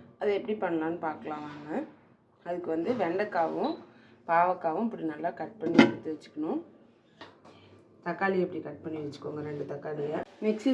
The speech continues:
ஜாரில் தேங்காயும் சோம்பும் போட்டு அரைச்சி எடுத்துக்கலாம்.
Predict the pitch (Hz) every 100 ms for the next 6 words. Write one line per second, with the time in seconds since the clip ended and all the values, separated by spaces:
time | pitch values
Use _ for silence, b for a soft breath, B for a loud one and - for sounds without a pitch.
0 | 208 180 170 175 202 330 - - - -
1 | 190 208 214 190 254 190 180 185 180 165
2 | 165 - 330 - - - 185 190 - 175
3 | - 165 151 208